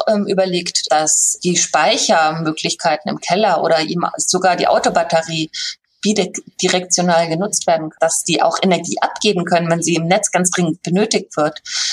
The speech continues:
dann zeigt schon dieses Beispiel, wie stark man mit dem Verbräuchen sich, ähm, tatsächlich auch den Produktionszeiten annähern kann. Und klar, das hat natürlich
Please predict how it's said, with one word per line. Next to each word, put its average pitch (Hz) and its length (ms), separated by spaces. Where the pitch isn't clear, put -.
dann 170 440
zeigt 208 260
schon 196 120
dieses 175 300
Beispiel, 220 720
wie 180 140
stark 175 560
man 254 320
mit 190 160
dem 165 520
Verbräuchen 196 720
sich, 220 360
ähm, 185 540
tatsächlich 196 460
auch 185 100
den 180 260
Produktionszeiten 180 920
annähern 151 520
kann. 143 280
Und 165 560
klar, 240 440
das 190 160
hat 202 140
natürlich 208 360